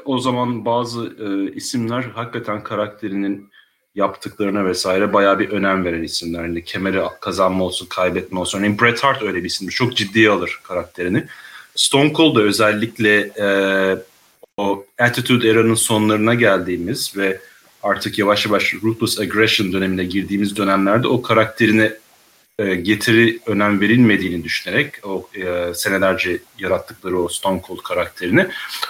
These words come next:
orada zaten bazı anlaşmazlıkları oluyor şirkette. Onlara da zaten, e, hikaye ileri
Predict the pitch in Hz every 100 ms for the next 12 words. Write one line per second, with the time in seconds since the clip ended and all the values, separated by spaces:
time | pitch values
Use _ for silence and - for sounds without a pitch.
0 | - 127 131 123 123 139 139 123 120 120
1 | 113 120 117 120 113 113 120 120 120 92
2 | 90 - 110 - 95 151 117 110 113 117
3 | 117 - 101 98 117 117 98 95 92 92
4 | 90 90 92 98 101 95 92 - 101 101
5 | 101 95 98